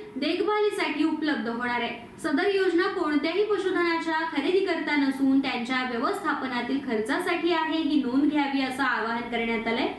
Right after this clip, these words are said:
तरी रत्नागिरी तालुक्यातील पशुपालकांनी सदर योजनेचा लाभ घेण्यासाठी दर शुक्रवारी तालुका स्तरावरती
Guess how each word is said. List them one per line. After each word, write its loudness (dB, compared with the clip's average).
तरी 4
रत्नागिरी 2
तालुक्यातील 0
पशुपालकांनी 0
सदर 0
योजनेचा 2
लाभ 0
घेण्यासाठी 2
दर 0
शुक्रवारी 0
तालुका 0
स्तरावरती 0